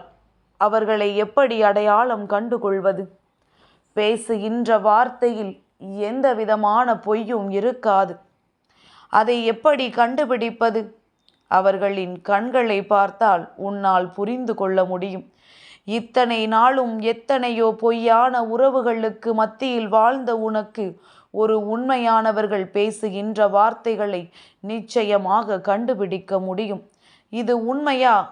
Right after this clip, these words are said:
அல்லது உன் மனதை உன்னை கவர்வதற்காக பேசுகின்ற வார்த்தைகளா என்று.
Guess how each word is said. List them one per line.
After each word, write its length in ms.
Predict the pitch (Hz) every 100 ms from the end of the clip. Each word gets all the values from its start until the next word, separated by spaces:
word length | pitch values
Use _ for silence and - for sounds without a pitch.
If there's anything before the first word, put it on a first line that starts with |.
| - _
அல்லது 460 | 160 190 208 202 202 175 - -
உன் 200 | 202 208
மனதை 440 | 202 202 254 247 208 - _ -
உன்னை 380 | 202 208 214 190 185 _ _ _ _ -
கவர்வதற்காக 1000 | 208 254 240 214 220 208 220 233 226 220
பேசுகின்ற 800 | 214 226 240 240 196 214 196 202
வார்த்தைகளா 760 | 196 233 233 226 202 202 190 180
என்று. 320 | 180 190 190